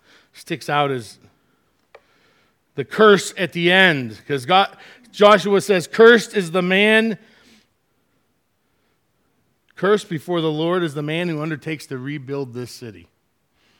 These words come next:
It will cost him his firstborn son and his youngest son.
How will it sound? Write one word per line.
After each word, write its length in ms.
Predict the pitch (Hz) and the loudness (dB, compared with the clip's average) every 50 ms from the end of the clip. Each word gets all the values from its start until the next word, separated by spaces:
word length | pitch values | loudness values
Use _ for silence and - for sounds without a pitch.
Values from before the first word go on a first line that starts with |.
| _ _ _ _ _ _ _ _ _ _ _ _ _ _ _ _ _ _ _ _ _ _ _ - | _ _ _ _ _ _ _ _ _ _ _ _ _ _ _ _ _ _ _ _ _ _ _ -2
It 220 | 185 190 220 - | 0 0 0 2
will 180 | 220 214 226 208 | 2 2 2 2
cost 400 | - - 220 220 220 196 - - | 2 2 4 4 4 2 0 -2
him 220 | 208 185 151 135 | -4 -4 -4 -4
his 160 | 143 143 - | -6 -8 -10
firstborn 520 | - - 180 180 156 120 - 180 185 175 156 | -8 -4 -4 -4 -4 -6 -8 -6 -6 -6 -6
son 480 | - - 196 220 262 294 269 208 - _ _ _ _ _ _ _ _ _ _ _ _ _ _ _ _ _ _ _ _ _ _ _ _ _ _ _ _ _ _ _ _ _ | -6 -4 -2 -2 -2 -2 -4 -8 -10 _ _ _ _ _ _ _ _ _ _ _ _ _ _ _ _ _ _ _ _ _ _ _ _ _ _ _ _ _ _ _ _ _
and 120 | 139 135 131 | -14 -12 -12
his 180 | 131 123 117 | -12 -10 -10
youngest 400 | 127 135 131 127 120 110 - - | -12 -10 -10 -10 -12 -12 -16 -18
son. 240 | - 113 101 95 95 | -20 -20 -20 -20 -20